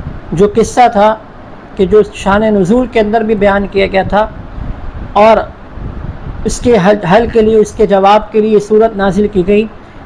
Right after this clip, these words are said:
کہ ذوالقرنین کون تھا، اور تو اس کا ذکر جو ہے اگلے رکوع کے اندر انشاءاللہ تعالی کیا جائے گا۔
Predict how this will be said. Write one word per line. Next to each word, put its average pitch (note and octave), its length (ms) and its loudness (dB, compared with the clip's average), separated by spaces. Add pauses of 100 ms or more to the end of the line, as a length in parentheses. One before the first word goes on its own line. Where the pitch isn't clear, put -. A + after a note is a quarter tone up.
کہ A3 100 4
ذوالقرنین G#3 760 2
کون A3 320 4
تھا، F3 200 -2 (1160)
اور G3 220 4 (160)
تو G#3+ 80 2
اس G3+ 140 2
کا A#3+ 120 2
ذکر G3+ 320 2
جو F#3+ 120 2
ہے G3+ 60 2
اگلے G#3 260 2
رکوع G3+ 300 2
کے G3+ 120 -2
اندر F#3 320 2
انشاءاللہ F#3 480 -2
تعالی F3+ 300 2 (460)
کیا F#3+ 220 2
جائے F3+ 320 2
گا۔ G3 120 0